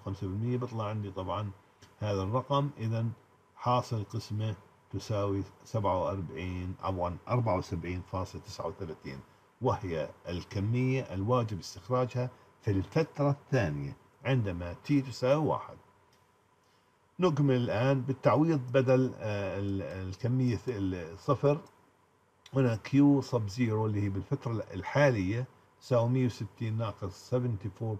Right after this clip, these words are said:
بوينت ثري ناين أو أربعة وسبعين فاصلة تسعة وثلاثين،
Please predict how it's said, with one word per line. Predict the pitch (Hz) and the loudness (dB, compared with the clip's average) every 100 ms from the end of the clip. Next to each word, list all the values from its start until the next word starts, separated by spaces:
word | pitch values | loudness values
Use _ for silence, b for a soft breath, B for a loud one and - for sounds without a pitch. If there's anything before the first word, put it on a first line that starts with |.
| - | -6
بوينت | 107 95 | -6 -6
ثري | 107 98 | -6 -4
ناين | 113 120 | -4 -4
أو | 104 101 | -4 -6
أربعة | 85 76 | -4 -6
وسبعين | - 90 95 | -6 -8 -6
فاصلة | 104 107 | -6 -8
تسعة | 80 | -10
وثلاثين، | 82 117 110 135 | -10 -6 -2 -2